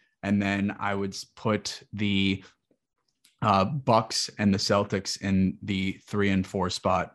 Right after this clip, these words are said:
So I would say in order, I'm gonna go Philly, Miami, Bucks, Celtics.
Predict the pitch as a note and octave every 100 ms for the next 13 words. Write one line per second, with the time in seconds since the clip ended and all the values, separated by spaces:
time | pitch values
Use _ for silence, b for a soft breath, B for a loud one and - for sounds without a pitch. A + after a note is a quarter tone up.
0 | - - G#2 F#2+ F#2 b b b - A#2
1 | A2 - A#2 A2+ - B2 A#2+ A#2 A#2 A2+
2 | A2+ A2+ - G#2+ A2 G#2+ G#2 G2+ G2+ -
3 | - - A2+ A2+ A2 A2 A2 _ _ -
4 | G#2+ G#2+ G#2+ G#2 G#2 G#2 - _ _ _
5 | _ _ _ - G#2+ G#2 - - - _
6 | - F#2+ F2+ - - -